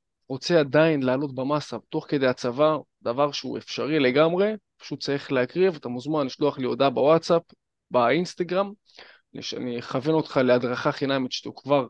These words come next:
תוכל, אה, להפיק משם ארבעה צעדים שיעזרו לך לצאת מגוף שהוא רזה לנצח, מוזמן לשלוח לי הודעה. אה, ככה, טיפ לסיום, אחרון, איך, איך להיות רגועים יותר, נגיד, לחבר'ה?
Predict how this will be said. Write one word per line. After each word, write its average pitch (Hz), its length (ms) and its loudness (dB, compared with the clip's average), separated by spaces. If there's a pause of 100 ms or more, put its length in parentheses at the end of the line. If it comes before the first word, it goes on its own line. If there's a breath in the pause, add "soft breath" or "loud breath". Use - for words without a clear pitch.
(120)
תוכל, 127 380 0
אה, 113 280 0 (340)
להפיק 123 400 -4
משם 127 320 -2
ארבעה 120 280 2
צעדים 131 480 0 (380 soft breath)
שיעזרו 139 400 -4
לך 135 200 -2
לצאת 123 340 0
מגוף 127 440 -4
שהוא 120 540 -2
רזה 127 260 2
לנצח, 160 680 -4 (420)
מוזמן 131 240 -2
לשלוח 131 300 -4
לי 139 80 0
הודעה. 156 420 2 (680)
אה, 123 260 0
ככה, 131 640 0 (600)
טיפ 170 220 -4
לסיום, 156 680 0
אחרון, 165 520 0 (280)
איך, 147 220 -2
איך 151 220 2
להיות 151 180 0
רגועים 151 380 0
יותר, 175 240 -2
נגיד, 165 340 -4 (260)
לחבר'ה? 165 460 -4